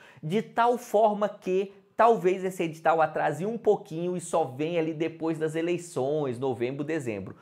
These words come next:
Mas ainda assim é praticamente certo que ele sairá. Você não tá perdendo seu tempo em estudar e ficar de olho aqui na Assembleia Legislativa de Goiás, beleza?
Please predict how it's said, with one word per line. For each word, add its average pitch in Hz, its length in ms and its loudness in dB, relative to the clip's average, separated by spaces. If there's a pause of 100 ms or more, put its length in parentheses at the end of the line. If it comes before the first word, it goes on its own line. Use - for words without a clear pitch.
(140)
Mas 160 200 4
ainda 180 200 2
assim 156 180 -4
é 151 60 2
praticamente 170 760 -4
certo 139 400 -4
que 135 180 -8
ele 135 140 -4
sairá. 131 420 -4 (120)
Você - 180 4
não 185 300 6
tá 196 120 0
perdendo 175 400 -2
seu 175 200 -2
tempo 156 420 -4 (180)
em 165 280 2
estudar 147 500 2
e 151 60 -2
ficar 151 400 -2
de 143 160 -6
olho 135 260 -2
aqui 135 240 -4
na 131 160 -4
Assembleia 117 500 -2
Legislativa 120 600 0
de 113 80 -6
Goiás, 131 480 -4 (360)
beleza? 156 400 0